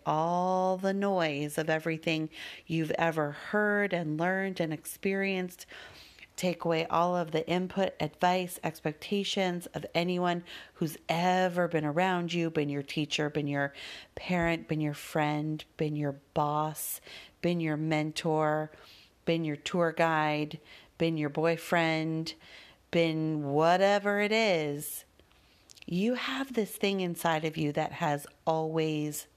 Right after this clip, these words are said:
remained. That's your inner voice. That's your soul. So if you get really quiet, you can connect with that. If you've never gotten quiet with yourself, try it. It's pretty amazing, because what you'll find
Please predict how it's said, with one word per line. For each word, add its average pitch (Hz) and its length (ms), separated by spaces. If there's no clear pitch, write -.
remained. 135 540
That's 247 300
your 269 100
inner 214 240
voice. 208 320
That's 165 280
your 165 80
soul. 139 420
So - 140
if 180 100
you 185 100
get 175 200
really 160 340
quiet, 196 540
you 165 140
can 156 160
connect 156 360
with 165 120
that. - 280
If 165 180
you've 165 140
never 156 300
gotten 185 320
quiet 202 320
with 202 160
yourself, 240 640
try 156 240
it. - 280
It's 147 260
pretty 190 320
amazing, 139 540
because 147 440
what 175 180
you'll 156 160
find 156 920